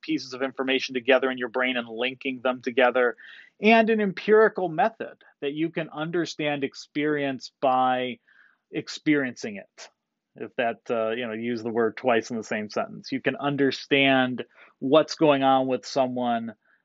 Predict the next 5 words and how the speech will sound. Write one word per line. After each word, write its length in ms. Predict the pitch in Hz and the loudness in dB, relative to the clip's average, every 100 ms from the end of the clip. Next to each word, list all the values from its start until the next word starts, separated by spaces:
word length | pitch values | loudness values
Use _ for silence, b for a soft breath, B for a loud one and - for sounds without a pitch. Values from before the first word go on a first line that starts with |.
| _ 113 | _ -14
um, 380 | 110 101 101 - _ _ _ | -10 -10 -12 -20 _ _ _
not 300 | 151 160 165 | 2 4 6
by 420 | - 139 135 127 120 | 6 4 4 0 -8
theo-, 500 | - 220 208 180 175 135 - | -6 0 0 0 -6 -12 -4
theo-, 340 | 196 160 139 | -2 -2 -6